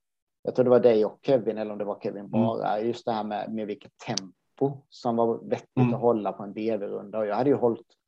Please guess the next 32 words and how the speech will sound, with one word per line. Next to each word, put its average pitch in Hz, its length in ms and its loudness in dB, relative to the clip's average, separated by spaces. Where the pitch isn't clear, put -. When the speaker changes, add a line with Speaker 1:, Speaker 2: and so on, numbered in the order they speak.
Speaker 1:
nä-, 117 200 -2
alltså 113 200 -4
inte, 110 480 -2
inte 113 200 -8
dubbelt 123 400 -4
så 123 80 -8
fort, 127 300 -4
men, 110 160 -8
men, 107 520 -8
eh, 104 180 -8
trettio, - 220 -2
fyrtio 110 280 0
procent 127 320 0
Speaker 2:
Mm. - 40 -18
Speaker 1:
för 120 80 -2
högt - 320 -6
tempo 113 480 -4
på 107 280 4
Speaker 2:
Ja. 110 40 0
Speaker 1:
D 123 260 8
V:n 104 240 -2
mot 127 220 2
vad 110 140 2
som 104 400 -6
egentligen 110 480 0
var 104 140 -6
rimligt, 120 640 -2
liksom. - 220 -12
Speaker 2:
Ja. 98 140 -4
Speaker 1:
Ehm, 107 540 -6
och, 110 240 -8
och, 104 500 -4